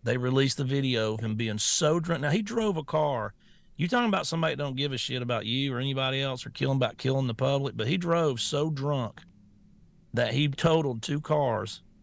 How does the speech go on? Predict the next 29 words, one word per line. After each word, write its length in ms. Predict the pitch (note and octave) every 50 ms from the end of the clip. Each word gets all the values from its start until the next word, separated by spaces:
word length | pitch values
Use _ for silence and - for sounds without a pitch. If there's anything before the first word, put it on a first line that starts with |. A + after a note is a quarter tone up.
| - - - - - - - - - -
And 180 | A#2+ C3 C#3
then 220 | C#3 C#3+ C#3+ C#3+ C#3
when 180 | C#3 C#3 C3 -
they 160 | - C#3 D3+
tried 240 | D3 - F3 E3 D#3+
to 60 | D3+ C#3
give 180 | C3+ D3+ D3
him 80 | C#3+ C3+
sobriety 580 | - - B2+ B2 C#3 C3 C3+ C#3+ D3 C#3+ C3 A2+
test 400 | - B2+ A#2 A#2 A#2 A#2 - - -
on 200 | A#2+ B2+ B2+ B2+
the 80 | B2 A#2
spot, 400 | - - - B2+ C3+ C3 B2 G2+
and 80 | G#2+ C3
it's 160 | D3+ - -
on 140 | F3+ F#3 F3+
a 40 | D#3
police 300 | - - F3 F3 D#3 -
video, 400 | C#3 D3 D#3 D#3+ C#3 A2 G#2 G#2
just 240 | G2+ G#2+ B2+ A#2+
watch 340 | A#2 A#2+ C3 D3 D#3+ D3+ -
it. 100 | - -
He 120 | C#3 E3+ E3
cannot 380 | - E3+ D#3 D#3 D#3 D#3 D3+
even 260 | D3 C3+ B2+ A#2+ A#2
let 160 | A#2 A#2+ A#2 A2
go 200 | A#2 A2+ A#2 A#2+
of 60 | A2
the 120 | A2 G#2